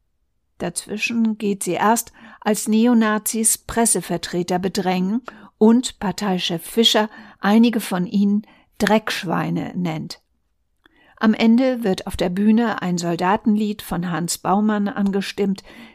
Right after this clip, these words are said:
der einst zur N-S-Reichsjugendführung gehörte. Es ist die alte Neonazi-Schule.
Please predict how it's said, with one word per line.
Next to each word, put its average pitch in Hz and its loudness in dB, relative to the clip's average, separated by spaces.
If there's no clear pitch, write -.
der 196 2
einst 196 0
zur - -4
N-S-Reichsjugendführung 190 0
gehörte. 165 -8
Es - 0
ist - -4
die - -6
alte 202 -2
Neonazi-Schule. 180 -2